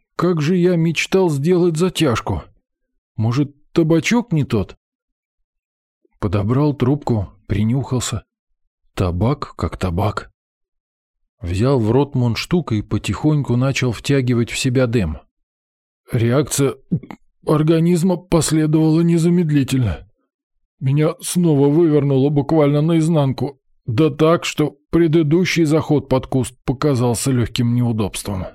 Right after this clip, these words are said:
Продолжать курительные эксперименты как-то вдруг расхотелось. Странная реакция.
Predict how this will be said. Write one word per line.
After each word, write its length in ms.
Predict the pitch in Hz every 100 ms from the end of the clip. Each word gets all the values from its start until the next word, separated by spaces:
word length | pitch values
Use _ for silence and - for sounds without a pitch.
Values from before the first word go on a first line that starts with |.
| _ _ _ _ _ _ -
Продолжать 720 | 117 147 143 117 98 127 139
курительные 640 | 151 147 147 147 139 147
эксперименты 800 | 139 - 147 143 135 127 131 107 - - -
как-то 360 | 113 - 131
вдруг 340 | 107 117 120 - _ _
расхотелось. 880 | 113 117 - 127 - 92 87 - - - _ _ _ _ _ _ _ _ _ _
Странная 600 | - - - 143 151 151
реакция. 720 | 170 131 127 - 143 -